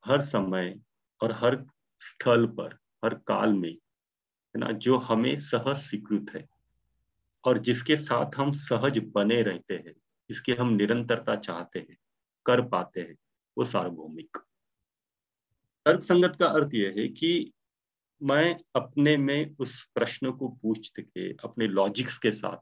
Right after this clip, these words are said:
में, अपने rationals के साथ में उसको, अ, जांच परख करके देखूं।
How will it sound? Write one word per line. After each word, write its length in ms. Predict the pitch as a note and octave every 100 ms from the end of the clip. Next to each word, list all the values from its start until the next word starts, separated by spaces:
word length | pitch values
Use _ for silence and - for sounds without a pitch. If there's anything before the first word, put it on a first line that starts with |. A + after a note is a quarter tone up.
| G2+
में, 80 | F2
अपने 240 | - G2+
rationals 540 | G2 - - C3 B2+
के 120 | - A2
साथ 240 | G2 F2+ -
में 140 | F#2 F#2 -
उसको, 500 | G#2+ - A2+ B2 B2+ _ _ _ _ _ _ _ _ _ -
अ, 180 | B1 - - _ _ _ _ _ _
जांच 360 | - C3+ C3 D3+
परख 360 | C#3+ B2+ A#2 A2
करके 260 | - -
देखूं। 300 | D#2 - _